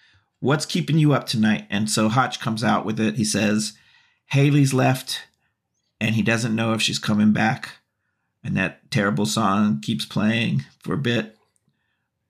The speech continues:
Lights dim down, and the episode is over.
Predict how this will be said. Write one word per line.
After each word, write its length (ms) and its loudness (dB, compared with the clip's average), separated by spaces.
Lights 420 0
dim 300 0
down, 640 0
and 440 -4
the 120 -6
episode 500 -2
is 140 -6
over. 380 -6